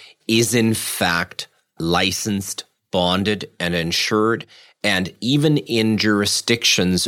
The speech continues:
where a license is not required, a board can certainly elect to work only with property management companies that are registered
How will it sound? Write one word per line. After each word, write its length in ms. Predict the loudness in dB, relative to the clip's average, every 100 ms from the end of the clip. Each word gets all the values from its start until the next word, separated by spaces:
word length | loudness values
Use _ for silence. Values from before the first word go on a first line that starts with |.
| -6
where 320 | -4 0 0 0
a 80 | -2
license 640 | 0 0 0 -2 -2 -4 -2
is 240 | -2 0
not 320 | 0 0 -2 -6
required, 960 | -8 -8 -2 0 2 0 -2 -4 -8 _ -20 -20 _ _ -4
a 80 | -4
board 520 | 0 2 4 2 -2
can 240 | -6 -4
certainly 680 | -4 0 0 0 -4 -4 -6 -4
elect 800 | -2 0 0 -2 -4 -10 -8 -4
to 120 | -2
work 380 | 0 -2 -4 -12 -2
only 540 | 2 4 4 4 2
with 600 | 2 2 2 2 -4 -16 _
property 580 | -6 0 0 -2 -4 -2
management 640 | -2 0 0 -2 -4 -6 -4
companies 580 | -6 -4 -6 -6 -8 -12 -20 _
that 360 | -4 -4 -4 -8 -2
are 400 | 0 2 0 -4 _
registered 680 | -4 -4 -4 -6 -6 -8